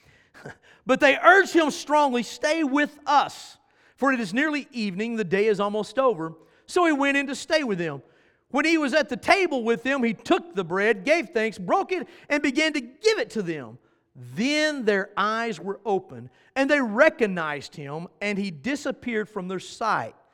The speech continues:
They asked each other, "Were not our hearts burning within us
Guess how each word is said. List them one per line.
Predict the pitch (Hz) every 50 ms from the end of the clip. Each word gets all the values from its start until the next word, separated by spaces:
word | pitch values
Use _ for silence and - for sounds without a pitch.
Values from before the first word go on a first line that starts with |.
| _ _ _ _ _ _ -
They | 208 214 220 -
asked | - 208 233 233 - - -
each | 240 220 - -
other, | 233 240 226 190 156 139 127 120 - _ _ _ _ _ _ _ _ _ _
"Were | - 151 160 156
not | 147 143 143 151 175 196 214 220 233 233 -
our | 160 156 151
hearts | 139 - - 170 175 175 - -
burning | 147 135 107 - 160 175 190 196 202 208 202
within | 190 190 185 - - 165 156 139 127 123
us | 107 - - - - - - -